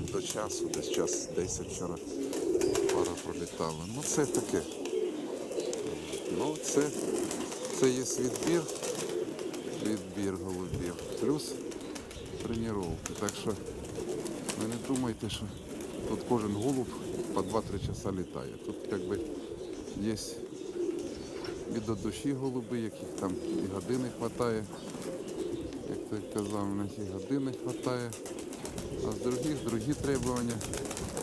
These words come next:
требування. Хочеться і три-чотири години. Ну, якось так. Якось так.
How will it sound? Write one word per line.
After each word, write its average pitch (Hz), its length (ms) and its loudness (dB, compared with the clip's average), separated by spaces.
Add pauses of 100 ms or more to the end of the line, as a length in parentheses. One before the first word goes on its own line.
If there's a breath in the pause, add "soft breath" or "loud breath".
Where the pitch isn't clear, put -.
(800)
требування. 113 640 0 (1200)
Хочеться 107 420 0
і 90 200 0
три-чотири 117 760 0
години. 104 400 0 (1080)
Ну, - 200 -2
якось 117 300 -4 (100)
так. 131 160 2 (1400)
Якось - 540 0 (160)
так. 127 180 0